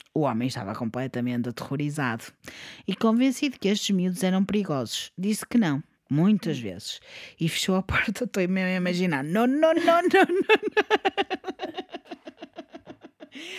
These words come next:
Não, não, não, não, não, não, não. Ia fechar a porta.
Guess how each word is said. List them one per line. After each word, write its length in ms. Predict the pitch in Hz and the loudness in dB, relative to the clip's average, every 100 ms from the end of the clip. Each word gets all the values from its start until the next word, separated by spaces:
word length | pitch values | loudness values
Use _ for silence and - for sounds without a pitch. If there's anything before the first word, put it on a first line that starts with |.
| 349 220 | -10 -8
Não, 280 | 294 349 | -2 0
não, 220 | 349 339 339 | 4 4 4
não, 240 | 381 339 | 2 0
não, 320 | 339 339 339 | 0 2 4
não, 0 | |
não, 580 | 269 - 320 311 294 370 349 - - 330 | 4 4 4 2 0 0 -2 -4 -6 -8
não. 80 | 320 | -6
Ia 100 | 311 | -8
fechar 340 | - 285 - | -8 -6 -4
a 120 | 262 | -4
porta. 640 | 233 - 381 302 _ - | -6 -10 -16 -16 _ -8